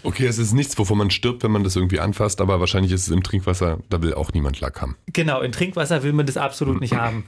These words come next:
Speaker 2: genau. Ein dritter Punkt ist noch die Frage, ob da auch was ins Erdreich gekommen ist. Da ist die Sache, würde ich sagen, würde ich jetzt mal schätzen, ein bisschen eindeutiger, denn da sagen sowohl das Landesumweltamt als auch der Landkreis sagen,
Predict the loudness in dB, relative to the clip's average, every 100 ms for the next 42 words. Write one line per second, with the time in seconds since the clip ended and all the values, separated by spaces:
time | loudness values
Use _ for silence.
0 | -6 -2 0 0 -4 -10 -20 -10 -2 0
1 | 0 0 0 0 0 -2 -2 0 0 0
2 | -4 -12 _ -2 -2 -2 0 0 -2 0
3 | -4 0 -2 -2 -2 -4 -2 -2 -2 -4
4 | _ 0 2 2 -2 -2 0 -2 -4 -10
5 | -4 -2 -2 -4 -6 -6 -12 _ _ _
6 | -4 0 0 2 2 2 0 0 0 0
7 | -2 0 0 0 -4 -12 _ -6 -4 -2
8 | -2 0 0 2 -2 0 -2 -2 -2 0
9 | 0 -2 -4 0 2 4 2 2 0 2
10 | 2 2 0 0 0 0 2 2 2 0
11 | 0 0 0 0 -2 -6 _ -2 0 -2
12 | -2 0 0 -2 -2 -2 0 -2 -4